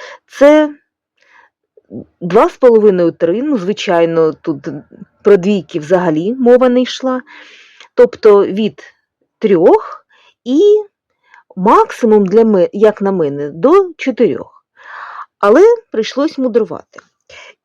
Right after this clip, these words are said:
На рекомендацію спиць, якщо вони є на етикетці,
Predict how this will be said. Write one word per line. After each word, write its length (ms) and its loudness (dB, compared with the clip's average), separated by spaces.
На 560 4
рекомендацію 960 0
спиць, 640 -4
якщо 460 2
вони 220 2
є 380 0
на 380 -4
етикетці, 880 -6